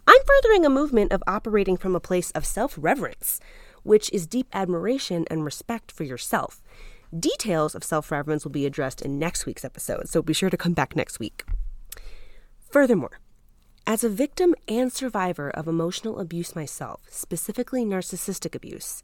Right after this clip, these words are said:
I will be sharing authentic and supportive information and knowledge from both an anecdotal and scientific perspective. Okay, let's dive in. What is traumatic bonding?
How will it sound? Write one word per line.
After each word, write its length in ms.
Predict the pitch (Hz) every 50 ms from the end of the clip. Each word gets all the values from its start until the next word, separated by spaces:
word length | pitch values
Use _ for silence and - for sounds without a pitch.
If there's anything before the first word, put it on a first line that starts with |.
| _ _ - - _ _ _ _ _ _
I 140 | - 196 214
will 140 | 220 247 240
be 100 | 254 262
sharing 440 | 247 - - 214 196 190 190 185 -
authentic 600 | - 165 160 - - - 202 214 208 - 226 - -
and 100 | 208 196
supportive 540 | - 196 - - - 170 165 156 165 160 - -
information 760 | - 180 185 185 - 220 208 202 185 175 170 - - 175 170
and 220 | - 151 151 151 160
knowledge 420 | 175 175 165 156 147 143 - -
from 240 | - - 165 165 165
both 240 | 147 160 160 160 -
an 80 | 156 -
anecdotal 720 | - 156 147 139 135 - - 190 214 233 247 247 254 254 - - - - _ _ _ _
and 300 | - 185 185 175 180 170
scientific 640 | - - 170 143 147 151 143 - - 135 - 131 - _
perspective. 580 | 147 131 - - 117 - _ - - - - - - - - _ - - - - - - _ - - -
Okay, 300 | - 180 - - 220 254 - - - - - - - - - - -
let's 240 | - 175 180 196 -
dive 200 | 226 214 214 180
in. 220 | 156 127 - - - - - - - - -
What 240 | 196 240 320 359 -
is 280 | - 240 240 226 - -
traumatic 480 | - - 202 185 170 170 170 160 -
bonding? 500 | - 139 131 131 117 - - - 160 165